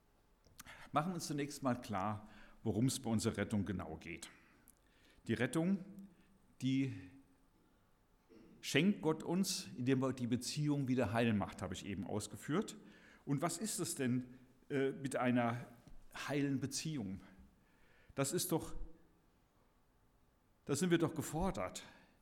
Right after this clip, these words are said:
Paulus hat in dem wunderschönen Gedicht, das wir gerade eben gehört haben, klar gemacht, was Gott sich das hat kosten lassen, unsere, dass die Beziehung wieder heil wird zu ihm. Und in den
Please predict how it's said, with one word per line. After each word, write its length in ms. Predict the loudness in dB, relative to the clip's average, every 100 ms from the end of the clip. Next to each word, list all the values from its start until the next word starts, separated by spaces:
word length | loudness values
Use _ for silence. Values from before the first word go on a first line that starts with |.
| _ _ _ _ -20 _ -20 -20 -20 _ _ _ _ -14 0
Paulus 360 | 4 4 2
hat 160 | 0 0
in 120 | 2
dem 300 | 4 4 2
wunderschönen 540 | 2 2 2 2 4 4
Gedicht, 360 | 2 0 -2 -4
das 140 | -2
wir 100 | -2
gerade 280 | 0 0 0
eben 260 | 0 2 2
gehört 440 | 2 2 2 -2
haben, 400 | -4 -4 -4 -6 -8 -20 -20 -20 -20 -20 _ -6
klar 340 | 0 2 2
gemacht, 640 | 4 4 4 0 -6 -12 -16 -20 -20 -20 _ -6
was 220 | -4 2
Gott 200 | 2 2
sich 120 | -2
das 220 | 0 -2
hat 200 | -2 -4
kosten 500 | 0 2 2 0 0
lassen, 420 | 0 -4 -6 -8 -10 -20 -20 _ _ -2
unsere, 600 | 0 2 2 2 0 -4 -16 -20 -20 -20 _
dass 140 | -4 0
die 100 | 0
Beziehung 400 | -2 0 4 4
wieder 240 | 4 2
heil 260 | 2 0 0
wird 140 | -4
zu 120 | -4
ihm. 280 | -10 -10 -12 -12 -20 -20 -20 _ _ _ _ -20 -20 -20 -20 -4
Und 180 | 0 0
in 100 | 4
den 320 | 2 2